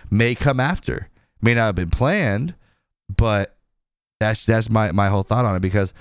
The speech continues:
and this is where I, I'm, I'm gonna go a little off script here, 'cause my own personal opinion is,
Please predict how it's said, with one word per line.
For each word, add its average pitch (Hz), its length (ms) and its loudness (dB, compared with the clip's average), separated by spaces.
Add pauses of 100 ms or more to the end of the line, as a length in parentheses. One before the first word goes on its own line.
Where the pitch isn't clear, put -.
(1300)
and 120 100 2
this 120 220 2
is 127 100 0
where 131 100 2
I, 107 320 0
I'm, 117 140 0
I'm 110 160 0
gonna 117 100 2
go 107 220 0
a - 20 0
little 101 180 2
off 95 200 0
script - 260 -4
here, 90 240 0 (840)
'cause 117 140 2
my 110 160 2
own 120 140 0
personal 110 340 0
opinion 151 380 0
is, 87 320 -2